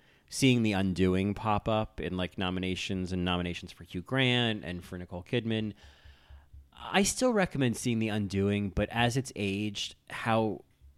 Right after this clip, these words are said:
incredibly ridiculous The Undoing is and, like, silly and campy. Like, it is, it is aged into something so not bad, but, like,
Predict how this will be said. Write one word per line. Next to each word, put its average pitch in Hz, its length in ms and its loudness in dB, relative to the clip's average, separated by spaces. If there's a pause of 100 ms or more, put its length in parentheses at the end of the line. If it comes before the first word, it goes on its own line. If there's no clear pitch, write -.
(300)
incredibly 127 680 2
ridiculous 92 920 -2
The - 160 -2
Undoing 104 640 -2
is 110 420 -4
and, 95 260 0
like, 87 300 -4 (1040)
silly 123 840 2 (120)
and 92 360 -2 (140)
campy. 131 840 0 (140)
Like, 135 280 6
it 139 100 4
is, 135 320 0 (480)
it 139 100 4
is 131 200 4
aged 139 420 2
into 123 220 2
something 101 500 -2
so 104 880 -6 (1120)
not 147 460 -4
bad, 85 640 2
but, 107 140 4
like, 95 200 -2